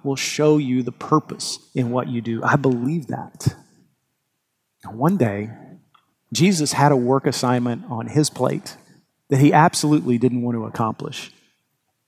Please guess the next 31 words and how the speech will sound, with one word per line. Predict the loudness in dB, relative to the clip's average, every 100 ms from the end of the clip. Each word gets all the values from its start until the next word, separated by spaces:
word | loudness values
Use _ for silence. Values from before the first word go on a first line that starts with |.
| _ 0
See, | 6
he | 6
was | 4
dreading | 2 4 6 6 6
it | 2
so | -2 -2 -2
much, | 0 -2 -2
in | -10
fact, | -4 -2 -2 -8 -20 _ _ _ _ _ _ _ _ _
that | -10
he | -8
fell | 0 4 4
to | 2 0
his | 2
knees. | 2 0 0
He | -4
fell | -2 0
on | 0
his | -4 -6
face | 0 2 2 -2
before | -8 -10 -4 -4
the | -2
Father | 2 4 4 -2
and | -10
prayed, | -2 2 2 0
"Lord, | -4 -4
let | -4 -4
somebody | -2 0 2 2 0
else | -4
do | -8 -10
this. | -10 -12 -14